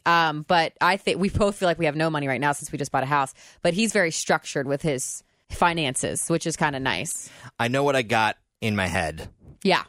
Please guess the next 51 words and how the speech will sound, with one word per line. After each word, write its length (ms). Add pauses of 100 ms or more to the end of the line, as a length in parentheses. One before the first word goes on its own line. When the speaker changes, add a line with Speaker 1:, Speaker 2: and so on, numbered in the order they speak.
Speaker 2:
I 140
just 320
sort 260
of 40
have 180
an 80
estimate 400
up 180
there. 80
Speaker 1:
I'm 100
the 100
same 280
way. 280
Like, 160
I 100
know 160
what 120
I 60
have, 320
I 80
know 120
what 120
I 80
saved, 560
and 120
that's 200
all 160
I 80
need 160
to 80
know. 80
Speaker 2:
And 100
it's, 180 (120)
I 260
only 300
have 120
got 240
one 280
letter 240
from 180
the 80
bank 260
that 140
said 180
I 140
overdrew 720
in 80
the 100
last 440 (380)
three 260
years. 520